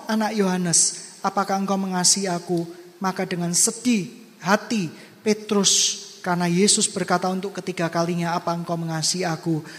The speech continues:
Dan ia berkata kepadanya, "Tuhan, engkau tahu segala sesuatu. Engkau tahu bahwa aku mengasihi engkau."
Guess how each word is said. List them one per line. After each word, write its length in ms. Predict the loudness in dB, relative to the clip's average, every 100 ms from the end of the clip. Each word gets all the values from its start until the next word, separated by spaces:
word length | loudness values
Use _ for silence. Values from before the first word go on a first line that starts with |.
| -10
Dan 160 | -6 -4
ia 160 | 0 0
berkata 400 | -2 0 0 0
kepadanya, 640 | -2 -2 -2 -2 -2 -4 -6 -14 0 8
"Tuhan, 480 | 12 12 12 12 8 -4 -8 2
engkau 240 | 6 8
tahu 400 | 8 8 8 8
segala 480 | 6 4 2 2 2
sesuatu. 720 | 2 2 4 2 2 0 -2 -6 -18 -2
Engkau 400 | 0 4 4 4 0 -4
tahu 400 | 2 6 6 4 -2 -8
bahwa 240 | 0 0 2
aku 240 | -2 0
mengasihi 560 | 0 0 2 2 0 -2
engkau." 240 | 0 0